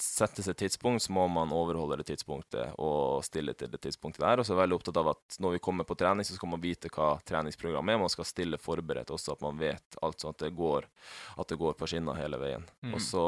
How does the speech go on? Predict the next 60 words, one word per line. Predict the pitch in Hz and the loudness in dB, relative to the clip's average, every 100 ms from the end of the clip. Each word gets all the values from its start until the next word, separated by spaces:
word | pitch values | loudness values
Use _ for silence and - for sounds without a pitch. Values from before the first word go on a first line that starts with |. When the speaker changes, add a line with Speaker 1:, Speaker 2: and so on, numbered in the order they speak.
| 87 | 6
Speaker 1:
er | |
vi | 98 | 6
også | 101 - | 4 4
nødt | 107 104 | 2 2
til | 95 85 | 0 0
å | |
helt | 90 87 | 2 -2
konkret | 85 85 87 - - | -4 0 0 0 0
avgjøre | 90 90 85 80 | 2 4 2 0
hvem | 98 90 | 0 0
er | 87 | -2
det | |
som | 87 | -4
skal | - 87 | -4 -2
handle | 87 82 | -2 -2
i | 71 | -2
dag, | 73 - | -4 -4
hvem | 90 | -4
er | 87 | -4
det | 82 | -6
som | 80 | -6
skal | 85 | -2
lage | 80 73 | -2 0
mat, | 80 71 - | 0 0 -6
hvem | 95 82 | -6 -4
er | |
det | |
som | 82 85 | -4 -8
skal | - | -6
ta | 76 | -6
oppvasken, | - 78 - 71 67 - - - - | -4 -6 -4 -8 -10 -16 -20 -18 -6
sånn | - 87 | -2 0
at | 78 | -2
det | 87 | -4
ikke | 92 | -2
blir | 90 87 | -2 0
noe | 82 | 0
irritasjonsmoment, | 82 87 - 87 - 87 82 78 | 0 -4 -4 -4 -2 -2 -2 -2
at | 78 | -2
det | 82 | 0
er | 82 | 0
en | |
som | 85 | -4
sluntrer | - 82 80 80 | -4 -4 0 -2
unna, | 82 76 76 | 0 -2 0
det | 78 | -2
er | |
en | 80 | -2
som | 82 | -4
gjør | 76 80 | -2 0
jobben, | 80 78 73 | -2 -2 -4
og | 73 71 71 | -4 -4 -4
Speaker 2:
Mm. | 76 | -4
Speaker 1:
det | 71 | -6
er | 73 - 71 67 57 | -6 -6 -8 -8 -8
sånne | - 85 - | -6 -8 -8
ting. | 71 | -8
Så | 90 87 87 85 - - - - | -2 0 0 -2 -8 -18 -12 0
veldig | 101 104 | 2 2
sånn | 98 90 | 0 -2